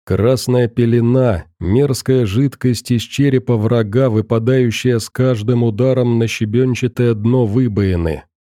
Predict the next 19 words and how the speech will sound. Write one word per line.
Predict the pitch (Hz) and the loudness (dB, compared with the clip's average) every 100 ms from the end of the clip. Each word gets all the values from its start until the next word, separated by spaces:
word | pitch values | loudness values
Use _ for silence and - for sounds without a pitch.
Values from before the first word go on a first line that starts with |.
| _ - | _ -4
По | 85 | -4
крайней | 82 123 127 123 123 | 0 2 2 2 2
мере, | 127 139 123 | 2 2 2
одного | - 131 110 123 135 117 139 127 | 0 -2 0 2 2 2 2 2
он | 117 | 2
заберёт | 98 117 120 127 120 107 | 0 0 2 2 2 0
с | - | -4
собой. | 117 110 104 101 80 73 _ _ _ _ _ _ _ _ - | -2 0 0 0 0 -4 _ _ _ _ _ _ _ _ -8
Яков | 78 95 113 120 113 - | -2 0 0 0 -2 -4
чувствовал, | - 127 117 - 104 95 87 | 0 0 0 -2 -2 0 -2
как | 113 110 | -4 -4
твёрд | - 107 135 139 - | -2 0 2 0 0
и | 127 | -2
безжалостен | 120 113 90 113 135 131 113 - 120 113 107 | 0 -2 0 0 2 2 0 -2 0 2 2
локоть | 117 131 - 123 - | 2 0 0 -2 0
навалившегося | 113 113 117 123 117 - 117 117 - | 0 2 2 0 -2 -2 -2 0 0
на | 113 | 2
него | 113 110 110 | 2 2 0
противника. | - 107 - 104 87 82 82 76 | 0 -2 -2 -2 -2 -2 -4 -6